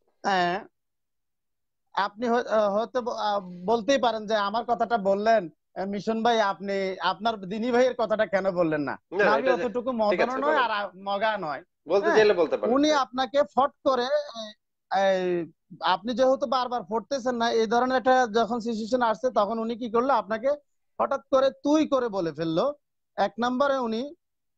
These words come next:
Speaker 1: এ, তুই করে বলেছেন, এ, পাঁচটি ভুল করছেন টোটালে। একবারে প্রথম নম্বরে আপনাকে তুই করে একটা কথা বলছিল,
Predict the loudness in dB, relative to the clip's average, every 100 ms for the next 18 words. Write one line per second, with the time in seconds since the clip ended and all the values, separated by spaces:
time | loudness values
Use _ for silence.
0 | _ -4 0 2 2 -2 -4 _ 2 2
1 | 4 2 0 -4 -6 -4 -2 -2 -4 _
2 | _ _ _ _ _ _ _ 0 2 4
3 | 2 0 -8 -4 -2 0 2 2 4 2
4 | 2 0 -2 0 0 2 0 -2 _ _
5 | _ -4 -2 0 0 0 0 -2 -2 -2
6 | -2 0 -2 -2 -6 -8 -6 -6 0 2
7 | 2 0 -2 0 2 0 -2 0 2